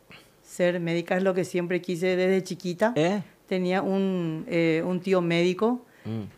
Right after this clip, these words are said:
Speaker 1: eh, y creo que por allí fue el amor a la medicina, ¿verdad? Em,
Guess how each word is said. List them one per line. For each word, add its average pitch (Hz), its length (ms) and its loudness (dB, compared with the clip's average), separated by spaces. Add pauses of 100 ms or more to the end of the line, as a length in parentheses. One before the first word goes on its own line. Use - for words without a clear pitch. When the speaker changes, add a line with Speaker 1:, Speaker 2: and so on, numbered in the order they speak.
Speaker 1:
eh, 165 520 2
y 180 120 -4
creo 185 200 4
que 190 120 2
por 190 160 2
allí 180 360 2
fue 175 440 4
el 175 100 2
amor 160 260 0
a 165 60 4
la 175 140 0
medicina, 156 580 -4
¿verdad? 143 300 -12 (920)
Em, 156 720 -8